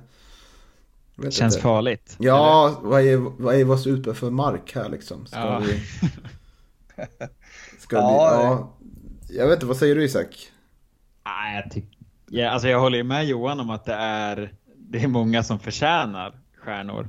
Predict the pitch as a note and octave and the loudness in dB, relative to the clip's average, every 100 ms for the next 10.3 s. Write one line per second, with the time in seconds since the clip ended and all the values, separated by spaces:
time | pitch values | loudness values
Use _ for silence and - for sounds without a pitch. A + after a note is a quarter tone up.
0 | - A#2+ A2 G#2 G#2 G#2 G2 - _ _ | -6 0 2 2 -2 -6 -10 -14 _ _
1 | - A#2+ C#3+ D#3 E3 D#3+ - F3 E3+ - | -10 -2 2 4 4 4 6 4 4 2
2 | A2 B2+ B2+ D3 B2+ C#3 C3+ C3+ C3+ C#3 | 0 2 0 -2 0 0 0 -2 0 2
3 | C#3 C#3 C3+ B2+ C#3 C3+ C3+ B2 - A2+ | 0 -2 -4 -4 -6 -6 -6 -6 -6 -4
4 | A#2+ A#2+ A#2 A#2 B2 A#2+ A#2 - A#2+ A2+ | -2 -2 -2 -2 -2 -2 -2 -6 -8 -6
5 | A2 A2+ A#2+ C3 - A2+ G2+ C3+ G#2 A2 | -6 -4 -6 -6 -6 -4 -2 -4 -2 -2
6 | G#2+ G2 - _ _ _ _ _ _ - | -2 -4 -12 _ _ _ _ _ _ -2
7 | B2 A2+ G#2+ A2+ - B2 B2 A#2+ A2+ G2+ | 2 4 2 0 0 2 0 0 -4 -6
8 | A#2+ A#2+ F#2 - - - _ - A#2 G2 | -6 -4 -6 -8 -18 -18 _ -8 -8 -8
9 | F#2 _ _ _ _ - - - - A#2+ | -14 _ _ _ _ -14 -14 -10 -2 0
10 | A#2+ B2+ C3 | 2 2 0